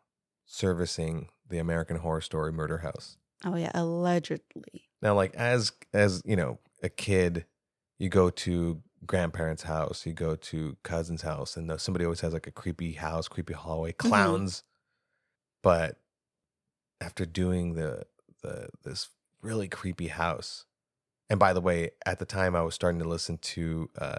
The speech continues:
Speaker 1: the No Sleep podcast, which is a horror podcast, is fantastic. And as I'm doing this uber creepy house, nothing, nothing beats that. Talk about, like, settings. And, and speaking of, of settings, again, they chose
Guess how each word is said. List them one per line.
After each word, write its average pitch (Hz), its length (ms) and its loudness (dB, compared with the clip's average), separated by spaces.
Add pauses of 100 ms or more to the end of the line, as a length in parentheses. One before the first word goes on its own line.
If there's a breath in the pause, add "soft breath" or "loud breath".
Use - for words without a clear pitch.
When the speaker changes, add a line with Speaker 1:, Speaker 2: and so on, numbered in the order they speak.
Speaker 1:
the 92 80 -4
No 87 200 2
Sleep 87 280 -2
podcast, 87 580 -2 (560)
which 85 140 -2
is 85 120 2
a 82 60 2
horror 87 260 4
podcast, 82 440 -2
is 80 120 -10 (500)
fantastic. 92 720 4 (600)
And 87 220 0
as 92 180 2
I'm 87 100 0
doing 87 220 2
this 80 160 -4 (240)
uber 95 220 2
creepy 80 340 -4
house, - 480 -8 (240)
nothing, 87 640 0 (240)
nothing 127 260 4
beats 95 280 0
that. 80 240 0
Talk 95 180 -2
about, 90 160 2
like, 82 220 -2
settings. 82 500 -2 (800)
And, 95 340 2
and 90 160 0
speaking 113 380 0
of, 87 220 0
of 92 120 0
settings, 78 480 -4 (600)
again, 95 240 4
they 92 140 4
chose 113 480 4